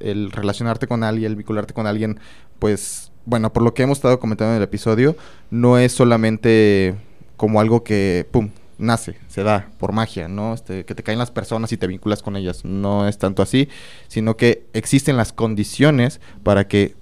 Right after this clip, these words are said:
puedas, este, vincularte con, con esas personas. Y ahora que tenemos, con-, tenem-, podemos tener el control de esas... Eh, de esas condiciones, creo que de, de vari-, de bastantes cosas y de bastantes condiciones podríamos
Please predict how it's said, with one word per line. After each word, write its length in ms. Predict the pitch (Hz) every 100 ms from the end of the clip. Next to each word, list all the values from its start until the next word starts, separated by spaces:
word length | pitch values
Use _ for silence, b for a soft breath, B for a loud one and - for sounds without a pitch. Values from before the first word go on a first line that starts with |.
| -
puedas, 640 | - 104 147 180 113 92 -
este, 280 | - - 92
vincularte 540 | 95 101 101 101 110
con, 260 | - 95 90
con 180 | -
esas 180 | 98 101
personas. 460 | - 95 104 90 90 b b b -
Y 240 | 120 117 113
ahora 320 | 117 117 113 - -
que 140 | - 113
tenemos, 500 | 127 120 139 151 - - - - - - - - -
con-, 220 | 127 120 -
tenem-, 260 | 123 139
podemos 300 | 143 135 165
tener 180 | 151 143
el 80 | 143
control 300 | 127 120 127
de 60 |
esas... 280 | 135 143 127 -
Eh, 440 | 101 101 95 95 - b b b
de 100 | 117
esas 180 | 143 -
condiciones, 640 | 120 104 101 120 135 185 - b b b
creo 140 | 170
que 100 | 175
de, 280 | 175 113 -
de 140 | - 104
vari-, 280 | 110 113 101
de 120 | 107
bastantes 400 | 104 - 127 135
cosas 320 | 120 117 104
y 40 | 104
de 60 |
bastantes 440 | 95 107 117 - 143
condiciones 420 | 120 101 117 117
podríamos 560 | - 98 104 107 113